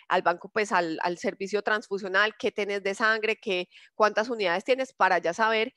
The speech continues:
y uno poder identificar si de pronto hay un grupo en el que no haya disponible, si hay, por ejemplo, disponibilidad de aféresis de plaquetas o no, que ustedes saben que en la ciudad pueden ser escasas. Entonces, esto es importante y nos permite estar preparados.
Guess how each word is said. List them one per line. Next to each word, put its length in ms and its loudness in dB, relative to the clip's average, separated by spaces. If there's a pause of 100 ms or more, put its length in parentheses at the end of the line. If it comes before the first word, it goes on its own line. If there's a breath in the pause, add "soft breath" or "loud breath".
(160 soft breath)
y 120 2
uno 200 0
poder 200 2
identificar 680 -2 (200 soft breath)
si 140 -4
de 80 6
pronto 280 -4
hay 100 0
un 80 -8
grupo 300 -4
en 60 -8
el 120 -6
que 120 -10
no 180 -2
haya 160 -2
disponible, 580 -2
si 80 -4
hay, 80 0
por 140 -4
ejemplo, 280 -6
disponibilidad 600 -4
de 80 -2
aféresis 380 -4
de 100 -2
plaquetas 480 -6
o 60 -6
no, 200 2
que 80 -12
ustedes 280 -4
saben 200 -2
que 100 -12
en 60 -6
la 100 -8
ciudad 300 -8 (400 loud breath)
pueden 240 2
ser 160 2
escasas. 480 -2
Entonces, 420 -4
esto 240 -2
es 80 -6
importante 500 -2
y 40 -8
nos 120 -8
permite 400 -6
estar 340 -2 (380 soft breath)
preparados. 680 0